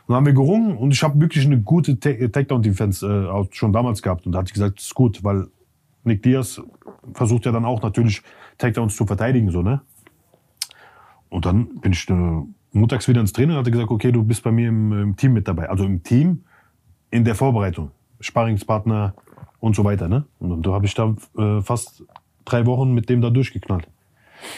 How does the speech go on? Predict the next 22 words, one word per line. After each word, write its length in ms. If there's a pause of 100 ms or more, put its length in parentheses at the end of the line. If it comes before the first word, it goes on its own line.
(540)
Ja, 160 (480)
das 180
war 80
brutal. 360 (100)
Also 60
das 140
war 100
die 80
beste 300
Erfahrung 300
meines 260
Lebens 200
vom 360
sportlichen 460
Teil 200
her. 140 (600)
Und 120
hab 120
sehr 160
viel 160
gelernt, 380
ne? 140